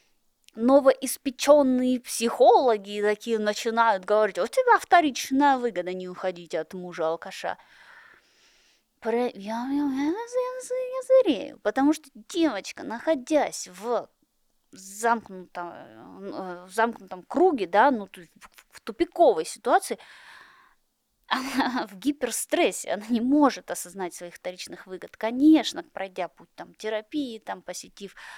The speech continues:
хорошего психоаналитика, получив, э, именно экспертное видение своей ситуации, непредвзятое, да, со стороны, она может как будто бы вот,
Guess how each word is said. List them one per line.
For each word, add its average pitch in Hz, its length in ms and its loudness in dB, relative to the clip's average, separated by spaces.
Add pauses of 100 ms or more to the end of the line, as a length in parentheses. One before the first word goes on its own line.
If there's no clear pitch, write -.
(120)
хорошего 175 520 -6
психоаналитика, 214 1000 -10
получив, 180 580 -12 (380)
э, 170 480 -4
именно 190 320 -10
экспертное 185 1120 -4
видение 180 540 -12
своей 180 360 -8
ситуации, 175 680 -6
непредвзятое, 175 1040 -6
да, 185 240 -4 (240)
со - 160 -12
стороны, 208 640 2 (180)
она 202 220 -4
может 220 500 0 (400)
как 185 200 -4
будто 202 360 -6
бы 185 160 -12
вот, 180 220 -10